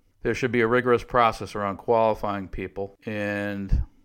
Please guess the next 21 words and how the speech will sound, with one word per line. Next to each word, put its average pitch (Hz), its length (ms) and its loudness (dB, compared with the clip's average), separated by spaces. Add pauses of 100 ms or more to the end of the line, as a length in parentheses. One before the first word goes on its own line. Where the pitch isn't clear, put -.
(220)
the 104 360 -4
C 131 200 -6
E 120 180 -2
O 113 60 2
selection 110 460 -4
process 101 440 -2
should 113 160 -10
almost 104 260 -6
be 101 120 -4
a 98 40 -2
non-event 95 640 -6 (320)
because 98 280 -4
everybody 113 280 2
in 107 60 -4
the 101 80 -4
firm 107 280 -4
is 92 100 -8
working 101 340 -6
to 95 40 -10
qualify 98 460 -2
themselves. 92 640 -10